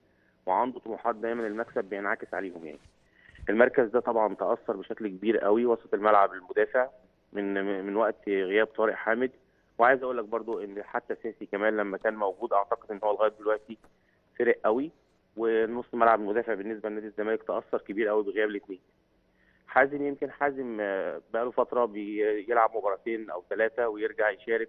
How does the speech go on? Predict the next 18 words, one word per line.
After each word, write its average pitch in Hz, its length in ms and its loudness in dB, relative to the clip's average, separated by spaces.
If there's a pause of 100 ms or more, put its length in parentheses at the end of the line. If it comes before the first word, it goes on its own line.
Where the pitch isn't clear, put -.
ويرجع 107 300 0
يتصاب 104 360 -6
تاني، 123 260 -4 (840)
لكن 131 240 2
هو 127 160 4
برضه 120 220 0
حازم 117 400 0
مؤثر، 107 380 -4 (140)
آه، 98 240 4
أنا 104 100 0
شايف 107 240 -2
إن 101 80 -6
هو 104 100 0
مؤثر 104 340 -4
بشكل 98 360 -4
كبير، 95 340 0 (540)
خاصة 120 320 4
إن 123 60 8